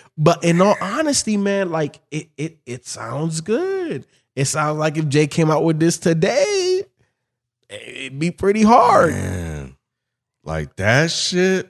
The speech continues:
Speaker 2: I, I'll, like, this is what Jay-Z is really good at, like, what he became really good at is, like,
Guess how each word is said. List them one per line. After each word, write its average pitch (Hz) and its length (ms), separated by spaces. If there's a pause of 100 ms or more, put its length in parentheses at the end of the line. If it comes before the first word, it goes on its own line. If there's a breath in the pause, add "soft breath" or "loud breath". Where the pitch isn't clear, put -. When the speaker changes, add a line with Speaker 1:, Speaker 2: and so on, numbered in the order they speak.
Speaker 2:
I, 156 280
I'll, 131 500
like, 104 340 (800)
this 143 160
is - 80
what 123 480
Jay-Z 101 360
is 90 120
really 95 240
good 92 220
at, 90 260
like, 85 340 (160)
what 90 220
he 98 100
became 95 400
really 90 200
good 87 120
at 82 80
is, 78 140
like, 78 240